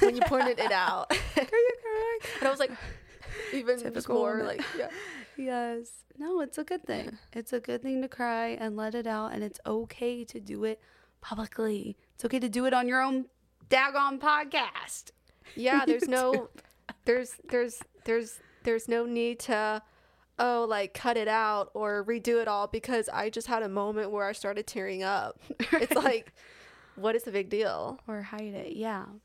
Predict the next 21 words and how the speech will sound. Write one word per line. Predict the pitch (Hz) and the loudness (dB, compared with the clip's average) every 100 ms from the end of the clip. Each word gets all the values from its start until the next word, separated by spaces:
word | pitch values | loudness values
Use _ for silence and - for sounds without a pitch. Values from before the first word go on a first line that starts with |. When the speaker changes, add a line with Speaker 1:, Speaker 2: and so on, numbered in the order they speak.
| _ | _
Speaker 2:
But | - 226 | 0 2
we | 220 226 233 | 0 -2 -2
have | 233 233 - | -2 -4 -2
always | 220 214 233 - | -2 0 -4 -6
been | 226 226 | -6 -2
made | 214 214 214 | -2 -2 -6
to | - 220 | -8 -12
feel | - 247 294 330 - - - | -10 -6 -2 0 -2 -4 -6
or | 220 | -4
conditioned | 220 240 233 269 - 330 254 | -4 -4 -4 -4 -2 -2 -2
that, | - | -2
like, | 220 - _ - - _ _ | -4 -6 _ -20 -20 _ _
we | - 214 220 214 _ _ _ - | -6 -2 -2 -4 _ _ _ -18
had | - 240 | -10 -10
to | - | -8
cover | 285 226 214 240 | -6 -4 -2 -4
it | |
up, | 262 330 349 - - _ _ _ _ _ - | -4 -4 -4 -6 -16 _ _ _ _ _ -2
you | 226 | -2
know, | |
especially | 226 - 196 - 240 233 | 0 -2 -4 -4 -4 -4